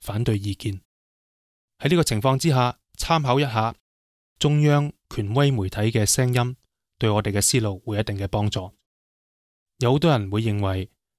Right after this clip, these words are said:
中央政府即使唔滿意特區政府嘅施政，都唔會公開咁直接指出，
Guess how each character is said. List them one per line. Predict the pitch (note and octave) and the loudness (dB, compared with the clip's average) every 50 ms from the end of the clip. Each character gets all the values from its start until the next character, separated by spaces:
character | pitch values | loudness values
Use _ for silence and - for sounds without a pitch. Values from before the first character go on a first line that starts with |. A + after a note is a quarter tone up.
| _ _ _ | _ _ _
中 | - E3 D#3+ D#3+ | -2 0 2 4
央 | D#3 D#3+ D3+ D3 | 4 4 2 2
政 | - C3 A#2 | 0 0 -2
府 | - - A#2 A2 C3 - | -2 -2 0 0 0 0
即 | - - | 0 -2
使 | C3 - - B2 A#2+ C3 C#3 - | -2 -2 0 2 2 2 0 -2
唔 | A#2 G#2 G2 G2 | -4 -6 -4 -2
滿 | G2 G#2+ A2 | 0 0 2
意 | G#2+ A2 A2 A2+ - _ _ _ _ | 2 2 2 0 -2 _ _ _ _
特 | - A2 - - | -8 -6 -2 0
區 | B2 A#2 | -2 0
政 | - A2+ G#2 - | 0 -2 -4 -4
府 | - - A2+ | -2 -2 -2
嘅 | G#2+ | 0
施 | - - A#2+ | 0 0 -2
政， | G#2+ - G#2+ G2 F#2+ - _ _ _ _ _ _ _ - | 0 -2 -2 -4 -4 -10 _ _ _ _ _ _ _ -2
都 | - D3+ B2+ | 0 0 0
唔 | G#2 G2 F#2+ | 0 -2 -4
會 | G2 G2+ G2+ | -2 -2 -2
公 | - - C3+ C3 B2 | -2 -2 -2 0 0
開 | A#2 A#2 C3 A#2+ A#2 | 0 0 0 0 0
咁 | - A2+ G#2 A2+ | 0 -2 -6 -6
直 | - - - - | -6 -8 -10 -10
接 | - - - | -12 -12 -10
指 | - - G#2 G2+ | -10 -8 -6 -4
出， | - B2 A#2+ | -2 -4 -4